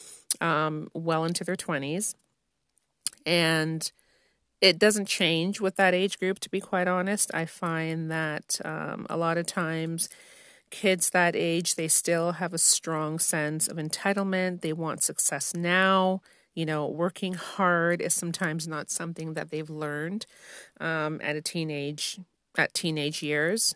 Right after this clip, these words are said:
And sometimes it has to do with, you know, the being a crutch, with us being a crutch for them and not, you know, kind of allowing them to have, um, hard times, shall we say, or failures in their life where they,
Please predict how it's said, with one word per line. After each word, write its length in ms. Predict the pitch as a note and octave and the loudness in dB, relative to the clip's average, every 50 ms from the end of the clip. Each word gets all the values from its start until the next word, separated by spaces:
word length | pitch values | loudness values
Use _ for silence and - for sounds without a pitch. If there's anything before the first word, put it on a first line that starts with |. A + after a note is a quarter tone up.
| - - | -2 -6
And 420 | - E3+ E3 E3 E3 D#3+ E3 F3+ F3 | -4 -2 0 0 0 0 0 2 2
sometimes 640 | - - G3 G#3 - A#3+ A3+ G#3+ G#3 G#3+ G#3+ G#3 | 2 2 2 0 0 2 2 2 2 2 0 -2
it 80 | G3 F#3+ | 0 0
has 240 | F3 E3 F3 - - | 0 0 0 0 0
to 80 | - | -2
do 240 | - - D#3+ D#3+ E3 | -4 -2 -4 -4 -2
with, 240 | E3 E3 D#3+ - - | -2 -2 -2 -4 -6
you 140 | - - E3 | -8 -6 -4
know, 360 | D#3+ D3+ D3+ D3+ D3+ D#3 - - | -4 -2 -2 -4 -4 -6 -8 -10
the 720 | - - E3+ F3 F3 E3 D#3+ D#3+ D#3 D#3+ D#3+ D#3 D#3 D3+ - - | -12 -14 -6 -6 -4 -4 -4 -4 -4 -4 -4 -4 -6 -6 -8 -6
being 220 | E3+ F3 E3+ F3+ F3 | -4 -2 -2 0 -2
a 60 | E3+ | -4
crutch, 560 | - - - G#3 - - - - - - - _ - | -6 -2 2 2 2 2 0 -6 -10 -10 -12 _ -10
with 160 | F#3 F3 E3+ - - | -8 -8 -8 -2 -2
us 200 | F3 F3 - - | 0 0 0 -2
being 220 | - F3+ F3 E3 | -2 -4 -6 -6
a 60 | D#3+ | -8
crutch 420 | D#3+ - - G3 E3 - - - - | -10 -8 -4 -4 -4 -4 -6 -10 -10
for 260 | - - E3 E3+ E3 | -6 -4 -2 -2 -2
them 360 | D#3 C3 A2+ - - - - - - | -2 -2 -4 -4 -6 -10 -14 -14 -10
and 180 | - E3 E3 E3 | -8 -6 -4 -2
not, 220 | E3 D#3+ D#3+ D#3 - _ _ _ _ _ | -2 -2 -2 -4 -8 _ _ _ _ _
you 140 | - D#3+ D#3+ | -10 -8 -6
know, 180 | D3+ D3 D3+ D#3 | -6 -6 -8 -8
kind 280 | - - D#3+ D#3+ D#3+ | -6 -8 -6 -4 -6
of 160 | D#3 D3+ F3 - - - - - _ _ | -6 -8 -8 -12 -20 -20 -20 -20 _ _
allowing 560 | - E3+ E3+ E3+ E3 E3 E3 E3+ E3+ E3+ E3+ | -4 -2 0 2 2 4 4 2 0 -2 -2
them 280 | E3 D#3+ D#3 D#3 D#3 D#3+ | -2 -2 -2 -2 -2 -4
to 140 | - - E3 | -4 -6 -6
have, 560 | D#3+ E3 E3 D3+ D3 D3 D3+ D3 D3+ E3+ - _ _ _ _ _ _ - | -4 -2 -2 -2 -2 -2 -4 -6 -8 -10 -16 _ _ _ _ _ _ -8
um, 440 | - D3+ D#3 D3+ D3 D3+ D3+ D3 - | -6 -4 -2 -2 -2 -4 -6 -8 -10
hard 380 | E3 - - F#3 F3 E3+ E3+ | -12 -4 -2 0 0 0 -2
times, 440 | - - F#3 E3+ D#3+ D#3+ D3+ D3+ - | -2 -2 0 0 2 0 0 0 0
shall 260 | - - - C#3+ C3 | 0 0 -2 -4 -4
we 120 | - C3 C#3+ | -4 -2 0
say, 440 | - - - D#3 D3 C#3+ C#3 C#3 - | 2 2 2 0 -2 -2 -4 -6 -4
or 140 | - C3+ D#3 | -4 -4 -4
failures 680 | - - - F3 D#3+ D#3+ D#3+ D#3+ D3 C#3 C3+ C#3+ - C#3+ | -6 -6 -2 -2 0 0 0 0 -2 -4 -4 -4 -6 -6
in 100 | C#3+ C#3 | -6 -8
their 160 | C#3 C#3 C3+ | -8 -8 -8
life 360 | C3+ C#3 C#3 C#3 D3+ D3+ - | -8 -8 -6 -8 -10 -10 -6
where 260 | C#3+ D#3 D3+ D3 D3+ | -4 -2 0 0 -2
they, 580 | C#3+ D3 D#3+ D#3 C#3+ C#3+ C#3+ C#3 C#3 C#3+ C#3+ | -2 -4 -4 -4 -2 -2 -2 -2 -2 -4 -6